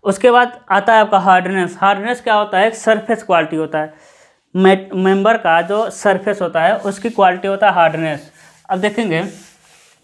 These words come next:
स्ट्रेस स्ट्रेन कर्व, स्ट्रेस स्ट्रेन कर्व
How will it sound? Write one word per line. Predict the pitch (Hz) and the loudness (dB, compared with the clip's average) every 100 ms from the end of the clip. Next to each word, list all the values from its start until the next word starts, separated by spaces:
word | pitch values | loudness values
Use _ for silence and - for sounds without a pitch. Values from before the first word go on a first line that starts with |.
| _ _ _ - 202 | _ _ _ -4 -2
स्ट्रेस | - 214 254 254 | 0 2 2 2
स्ट्रेन | 226 - 214 202 | -4 -2 -2 0
कर्व, | 202 170 156 180 - _ _ _ _ _ _ _ _ _ _ - - _ _ _ - - _ - _ _ _ _ _ _ - 202 | 4 4 4 -4 -14 _ _ _ _ _ _ _ _ _ _ -20 -20 _ _ _ -20 -20 _ -20 _ _ _ _ _ _ -6 -2
स्ट्रेस | 190 202 214 240 240 | -2 0 2 2 0
स्ट्रेन | - 196 175 170 | -4 -2 -2 2
कर्व | 196 165 156 | 2 4 0